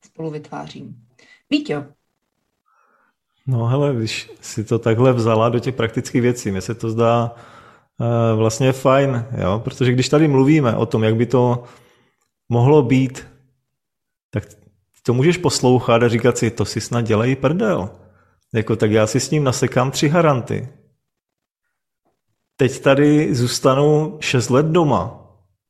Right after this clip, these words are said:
Speaker 2: Všechno profesní mi uteče. Teď máme hypotéku na krku. A oni tady kecají takové voloviny, jakože já si můžu vybrat, že od něj odejdu. Jo, já prostě si nemůžu vybrat. Jo?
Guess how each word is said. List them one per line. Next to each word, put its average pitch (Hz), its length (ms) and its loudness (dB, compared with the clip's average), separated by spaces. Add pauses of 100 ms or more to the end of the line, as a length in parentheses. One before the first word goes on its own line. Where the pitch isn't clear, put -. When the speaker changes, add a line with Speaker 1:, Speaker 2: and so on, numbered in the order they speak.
(580)
Speaker 2:
Všechno 123 320 -4
profesní 131 520 0
mi 175 100 2
uteče. 170 520 -2 (1000)
Teď 123 180 0
máme 127 240 2
hypotéku 135 520 2
na 147 100 2
krku. 123 600 -2 (220)
A 117 80 -2
oni 127 200 0
tady 156 360 0
kecají 135 600 0
takové 123 400 -2
voloviny, 151 600 0 (460)
jakože 117 360 0
já 117 120 4
si 131 140 -2
můžu 147 220 2
vybrat, 127 420 4
že 123 120 2
od 123 60 4
něj 131 200 0
odejdu. 139 720 0 (840)
Jo, 101 120 0
já 107 100 4
prostě 123 340 -2
si - 180 -2
nemůžu 180 420 4
vybrat. 113 600 0 (1400)
Jo? 156 380 -6